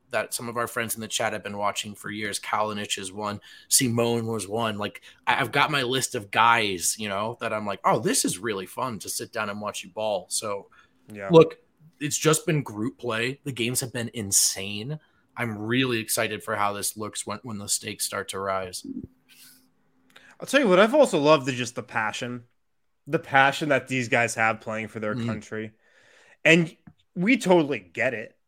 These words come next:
Speaker 2: now, I think, after being over there and being at that Serbia-Greece game and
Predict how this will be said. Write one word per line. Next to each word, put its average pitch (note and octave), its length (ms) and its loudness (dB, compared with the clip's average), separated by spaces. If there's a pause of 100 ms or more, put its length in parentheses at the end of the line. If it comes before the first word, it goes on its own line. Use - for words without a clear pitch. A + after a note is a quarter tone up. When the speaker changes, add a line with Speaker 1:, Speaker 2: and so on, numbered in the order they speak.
(160)
Speaker 2:
now, G#2+ 460 -4 (480)
I A#2+ 100 2
think, A#2 300 -6
after A2 340 -2
being A#2+ 320 -2
over A#2 260 -4
there A#2 360 0
and G2+ 280 -12
being B2+ 220 0
at B2 220 0
that A2+ 200 2
Serbia-Greece A#2+ 760 -4
game A#2 380 -4
and G2 220 -12